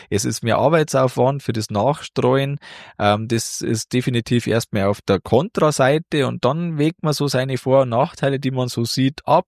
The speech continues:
überlegt, ob das Ganze in die eigene Philosophie reinpasst, äh, egal wie die Entscheidung ausfällt. Und dann kommt man auf das Ergebnis, dass, äh, falls der Fu-, Kuhkomfort vielleicht da im Fokus steht, eher die Tiefbox die bessere Wahl ist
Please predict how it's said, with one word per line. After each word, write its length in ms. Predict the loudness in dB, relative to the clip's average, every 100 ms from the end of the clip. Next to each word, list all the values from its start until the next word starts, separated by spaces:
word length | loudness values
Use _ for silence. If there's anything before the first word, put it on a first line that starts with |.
| -2
überlegt, 520 | -2 0 0 -2 -4
ob 120 | -4
das 180 | -4 -4
Ganze 360 | -4 -4 -4 -4
in 80 |
die 80 | -2
eigene 240 | -4 -4 -6
Philosophie 560 | -4 -4 -4 -4 0
reinpasst, 680 | 0 0 0 2 2 -2 -10
äh, 300 | -2 0 0
egal 400 | -2 -2 0 0
wie 60 | -2
die 100 | -4
Entscheidung 420 | -4 -4 -4 -4
ausfällt. 560 | -4 -4 0 2 2 -2 -16 -20 -20 -14
Und 240 | -4 -4 0
dann 180 | 0 2
kommt 280 | 0 0 0
man 220 | 2 2
auf 100 | 0
das 180 | -2 -4
Ergebnis, 680 | -2 -4 -2 -4 -4 -4
dass, 420 | 0 2 2 -4 -2
äh, 260 | 0 0
falls 320 | 0 0 0
der 120 | -2 -2
Fu-, 240 | -2 -4
Kuhkomfort 560 | 0 0 2 0 2 2
vielleicht 400 | 2 2 0 0
da 80 | -2
im 80 | 0
Fokus 380 | -4 -2 -4
steht, 260 | -2 -2 0
eher 200 | 0 -2
die 120 | -2
Tiefbox 520 | -4 -4 0 -2 0 -4
die 80 |
bessere 440 | 0 0 0 0 2
Wahl 240 | 2 2
ist 220 | 2 0